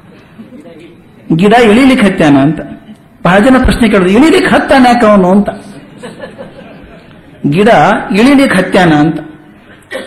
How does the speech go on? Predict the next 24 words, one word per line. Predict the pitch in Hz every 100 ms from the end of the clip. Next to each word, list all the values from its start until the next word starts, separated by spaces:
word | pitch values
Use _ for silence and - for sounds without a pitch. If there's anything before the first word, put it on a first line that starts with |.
| - - - - -
ಅಲ್ಲ, | 240 220
ಗಿಡ | 175 285
ಇಳಿಲಿಕ್ಕೆ | 262 254 262 254 254
ಹತ್ತಾನ | 202 208 285 262 233
ಯಾಕೆ | 226
ಅವನು | 196 165
ಅಂತ. | 170 190 - - - - - - - - -
ಅಲ್ಲಿ | 269 277
ಅವ್ರಿಗೆ | 170 240 277 247
ಅರ್ಥ | 233 -
ಆಗೋದು | 208 214 220 170 180
ಇಳಿಲಿಕ್ಕೆ | 226 262 277 208
ಹತ್ಯಾನ | 196 226 220
ಅಂದ್ರೆ | 202 208 214 160 196 285
ಇಳಿತಿದ್ದಾನೆ | 208 262 240 240 240 247
ಅಂತೇನೆ | 240 311 285
ಅರ್ಥ, | 208 - - - - - - - - - - - - _ -
ಇಳಿಯೋ | 185 220 277
ಪ್ರಾಸೆಸ್ | 277 220 202 277 269
ಶುರು | - 226
ಆಗಿದೆ | 226 208 190 170
ಅಂತ. | 185 - - - - - 160
ಇಳಿಲಿಕ್ಕೆ | 196 220 208 175
ಹತ್ಯಾನ. | 170 151